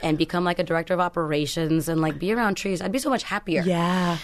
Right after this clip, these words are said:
Speaker 1: And then I reconnected with my friend that I've known for twenty-five years. He had a daughter that was five. We ended up becoming romantic. He had a startup that he wanted me to be the director
Speaker 2: <laughs> Shut
Speaker 1: of operations. Like,
Speaker 2: up.
Speaker 1: yeah.
Speaker 2: Shut up.
Speaker 1: Yeah.
Speaker 2: Hold on. Did you just say that or did you, like, pen it down?
Speaker 1: No, I, s-, I said it.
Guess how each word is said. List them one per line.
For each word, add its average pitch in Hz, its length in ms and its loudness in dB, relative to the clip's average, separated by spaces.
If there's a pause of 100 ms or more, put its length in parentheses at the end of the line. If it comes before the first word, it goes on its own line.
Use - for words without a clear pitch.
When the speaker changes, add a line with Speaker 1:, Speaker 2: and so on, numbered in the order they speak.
(120)
Speaker 1:
And 185 200 -2
then 185 280 2
I 170 100 -2
reconnected 180 720 0
with 185 240 -2
my 175 140 0
friend 170 260 0
that 160 60 0
I've 160 140 0
known 156 500 2
for 165 140 -4
twenty-five 165 480 0
years. 151 480 0
He - 180 -8
had 143 220 0
a - 20 0
daughter 170 240 0
that 180 140 2
was - 120 -6
five. 147 480 2
We 147 160 0
ended 156 220 2
up 175 120 4
becoming 165 360 0
romantic. 156 560 0
He 151 80 -2
had 139 80 2
a 143 60 -4
startup 151 340 0
that 151 100 -2
he 143 80 -2
wanted 131 220 0
me 143 60 2
to 143 80 2
be 143 100 0
the 143 100 -2
director 147 320 0
Speaker 2:
<laughs> - 20 -4
Shut - 120 0
Speaker 1:
of - 60 0
operations. 294 380 4
Like, 269 260 4
Speaker 2:
up. 226 220 0 (280)
Speaker 1:
yeah. 254 220 4
Speaker 2:
Shut 339 340 -2
up. 262 220 0
Speaker 1:
Yeah. 262 220 2
Speaker 2:
Hold 311 40 -4 (120)
on. 190 260 -10
Did 285 140 0
you 403 100 -2
just 480 220 0
say 262 140 2
that 320 120 -2
or 262 100 0
did 208 100 -10
you, 240 120 -4
like, 226 240 2
pen 254 160 0
it 226 100 -2
down? 202 420 0
Speaker 1:
No, 269 160 2
I, 202 160 2
s-, - 220 -10
I 220 100 4
said 247 360 0
it. 160 180 -2